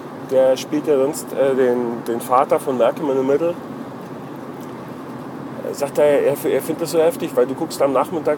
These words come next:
guckst du irgendwie Malcolm in the Middle und abends guckst du Breaking Bad und, und, ähm, du hast den gleichen Darsteller, ja, und, äh, in der einen Serie ist er so ein bisschen der verrückte Dad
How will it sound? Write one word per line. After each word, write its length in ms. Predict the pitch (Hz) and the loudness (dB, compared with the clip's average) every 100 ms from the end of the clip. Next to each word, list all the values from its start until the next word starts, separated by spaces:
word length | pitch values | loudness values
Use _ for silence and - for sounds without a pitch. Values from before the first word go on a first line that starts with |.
| - | -4
guckst 220 | 151 - | -8 -2
du 60 | 156 | -2
irgendwie 260 | 147 147 | 0 0
Malcolm 360 | 131 127 147 151 | 2 2 2 2
in 80 | 143 | 2
the 60 | |
Middle 300 | 135 143 170 175 - - - - | 4 2 2 -2 -10 -14 -12 -2
und 180 | 123 127 | 0 2
abends 280 | 95 147 - | 2 2 0
guckst 220 | 160 151 | -6 -6
du 40 | |
Breaking 380 | 139 135 151 156 | 0 0 0 2
Bad 320 | 127 143 160 | 2 2 2
und, 260 | 135 135 123 | -2 -4 -4
und, 540 | - 131 135 135 135 131 110 | -2 0 0 -2 -4 -4 0
ähm, 520 | 113 127 127 127 123 117 - - - - 113 | 4 6 6 4 0 -12 -14 -14 -12 -4 2
du 80 | 139 | 4
hast 160 | 143 156 | 4 0
den 100 | 143 | 0
gleichen 300 | 120 139 151 | 2 0 2
Darsteller, 640 | 123 156 - 120 110 104 | 2 2 0 0 2 2
ja, 280 | 107 131 131 | 4 4 4
und, 340 | 123 113 101 | 2 -2 -4
äh, 240 | 117 120 120 | -2 0 0
in 100 | 120 | 0
der 100 | 80 | 2
einen 200 | 127 143 | 0 0
Serie 340 | 143 151 143 | 0 0 -2
ist 100 | 143 | 0
er 100 | 147 | 0
so 80 | 135 | 0
ein 80 | 120 | -2
bisschen 260 | - 147 | -4 0
der 100 | 143 | 0
verrückte 420 | 135 135 131 - | 0 -2 -4 -2
Dad 240 | 139 127 | 4 4